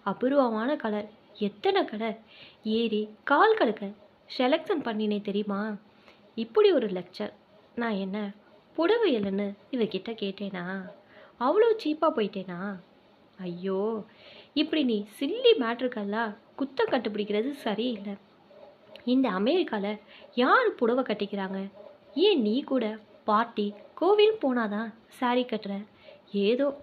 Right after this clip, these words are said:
ஒரு பிரியத்துக்காக இந்தியாவில் வாங்கிட்டு வந்தா, அவ கண்ணுக்கு பிடிச்சிருக்கலாம், நன்னா இருக்குன்னு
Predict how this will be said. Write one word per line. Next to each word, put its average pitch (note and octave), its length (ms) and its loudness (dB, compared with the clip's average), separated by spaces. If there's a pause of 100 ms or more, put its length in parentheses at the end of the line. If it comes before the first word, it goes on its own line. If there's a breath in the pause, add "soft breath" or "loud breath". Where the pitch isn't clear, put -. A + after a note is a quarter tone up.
(160)
ஒரு F#4 300 2
பிரியத்துக்காக A3+ 880 -2 (480 loud breath)
இந்தியாவில் E4 540 4
வாங்கிட்டு G#3+ 360 0
வந்தா, G3 400 -6 (380)
அவ F4+ 280 2
கண்ணுக்கு G#3+ 480 0 (220)
பிடிச்சிருக்கலாம், A3 680 -2 (400)
நன்னா G4 400 4
இருக்குன்னு G#3+ 500 0